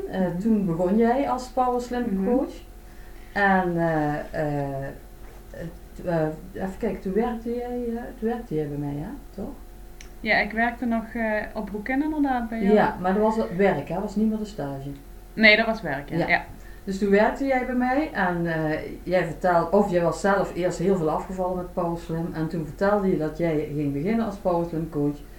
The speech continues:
Speaker 1: Dus ik zei, nou, als jij begint, dan word ik jouw eerste klant.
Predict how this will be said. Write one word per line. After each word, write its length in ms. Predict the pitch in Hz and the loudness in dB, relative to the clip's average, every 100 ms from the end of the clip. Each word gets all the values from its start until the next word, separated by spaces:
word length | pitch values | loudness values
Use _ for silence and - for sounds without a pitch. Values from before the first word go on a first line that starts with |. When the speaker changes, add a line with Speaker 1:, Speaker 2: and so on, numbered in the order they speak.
| - - - - | -16 -16 -16 -10
Speaker 1:
Dus 200 | - 285 - | 0 2 4
ik 220 | 226 233 | 4 4
zei, 380 | 196 175 175 170 | 4 4 6 6
nou, 360 | 143 160 175 | 6 8 8
als 160 | 139 143 | 6 4
jij 220 | 190 285 | 4 4
begint, 380 | 294 262 254 233 | 4 2 0 2
dan 240 | 165 165 | 2 2
word 300 | 156 151 - | 0 0 -2
ik 140 | 165 185 | -4 0
jouw 160 | 175 | 0
eerste 300 | 156 151 - | 0 -4 -6
klant. 360 | - 151 - | -2 -2 -2